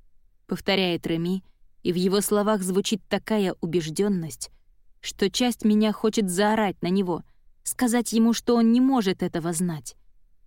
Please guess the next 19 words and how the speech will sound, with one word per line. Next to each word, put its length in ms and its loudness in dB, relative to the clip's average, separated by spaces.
что 260 -4
родители 480 0
каждый 440 -2
день 280 -2
творят 460 -2
дикие 420 -2
и 180 -2
ужасные 600 0
вещи, 480 -4
говорят 540 2
тебе 260 0
неправду. 680 -2
Некоторые 680 2
вещи 400 0
многие 540 2
так 260 -2
и 40 2
не 140 4
узнают, 580 0